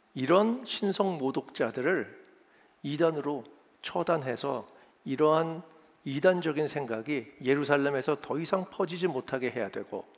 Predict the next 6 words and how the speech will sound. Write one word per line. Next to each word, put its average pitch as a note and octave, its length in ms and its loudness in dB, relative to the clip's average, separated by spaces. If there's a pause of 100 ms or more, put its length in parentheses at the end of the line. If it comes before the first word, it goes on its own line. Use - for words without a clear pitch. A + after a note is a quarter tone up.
(760)
그다음에 A#2 560 0 (300)
나아가 A#2 580 -2 (680)
이러한 F3 380 6
생각들이 D#3+ 640 2
예루살렘을 D#3 600 4
벗어나서 C3 800 0